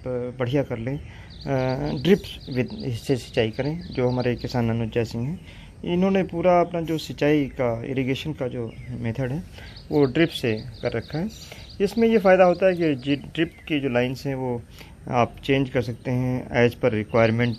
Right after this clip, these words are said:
यानी जैसी आवश्यकता हो साफ फसली खेती की, उसके लिए भी और गन्ने के लिए भी। अ, drip सिंचाई से अगर, अ, सिंचाई करते हैं, तो पानी की बचत होने के साथ साथ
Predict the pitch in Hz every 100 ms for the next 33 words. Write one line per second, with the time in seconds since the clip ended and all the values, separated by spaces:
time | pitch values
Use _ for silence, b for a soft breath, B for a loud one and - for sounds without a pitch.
0 | - 135 123 113 113 110 120 107 - 107
1 | 110 110 147 - 127 110 110 107 110 110
2 | 104 127 185 233 B B - - 165 175
3 | 165 165 208 165 127 113 110 - 135 117
4 | 117 107 98 95 B B B B - -
5 | 120 123 - - - 131 135 - 120 123
6 | 117 120 110 107 - - 120 113 110 120
7 | - - - 113 107 107 147 156 214 B
8 | B B - 165 170 175 196 185 160 160
9 | 160 - 139 139 131 127 123 139